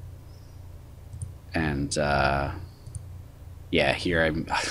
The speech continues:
<laughs> I made another mistake. I had another win. Um, I can just take this, and, uh, he can't take my rook because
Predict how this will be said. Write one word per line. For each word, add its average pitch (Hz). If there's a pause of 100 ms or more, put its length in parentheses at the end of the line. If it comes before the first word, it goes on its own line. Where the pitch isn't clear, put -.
(160)
<laughs> -
I 78
made 80
another 78
mistake. 69
I 71
had 73
another 92
win. 76 (680)
Um, 71
I 69
can 80
just - (400)
take -
this, - (720)
and, 65
uh, 67
he 78 (100)
can't 85
take 76
my 69
rook 69
because 65